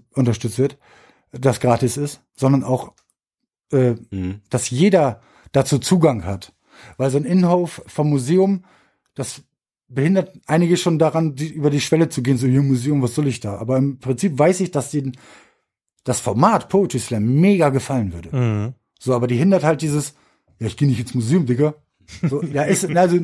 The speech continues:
Speaker 1: ist nicht böse gemeint.
Speaker 2: Ja.
Speaker 1: So, aber ich war ja genauso vorher. Und jetzt bin ich da super gerne.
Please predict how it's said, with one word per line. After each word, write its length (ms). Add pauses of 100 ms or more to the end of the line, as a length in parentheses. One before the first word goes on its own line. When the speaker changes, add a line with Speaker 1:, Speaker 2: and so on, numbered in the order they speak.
(120)
Speaker 1:
ist 140
nicht 160
böse 240
gemeint. 380
Speaker 2:
Ja. 360 (160)
Speaker 1:
So, 180
aber 280
ich 140
war 80
ja 160
genauso 380
vorher. 400 (440)
Und 120
jetzt 200
bin 80
ich 140
da 100
super 340
gerne. 480